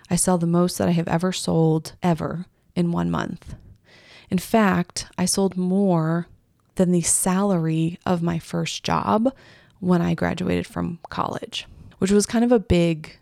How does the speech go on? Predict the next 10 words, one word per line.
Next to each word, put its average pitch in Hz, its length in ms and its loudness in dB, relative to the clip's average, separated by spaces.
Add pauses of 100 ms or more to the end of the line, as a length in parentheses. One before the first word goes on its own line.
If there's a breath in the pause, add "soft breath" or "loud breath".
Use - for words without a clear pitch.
(100)
deal 160 440 0
and 151 160 -2
moment 143 400 -4
for - 280 -6
me. 73 340 -6 (640 loud breath)
And 185 160 4
it - 80 0
really 196 800 2 (260)
helped - 380 -4
solidify, 202 1040 -2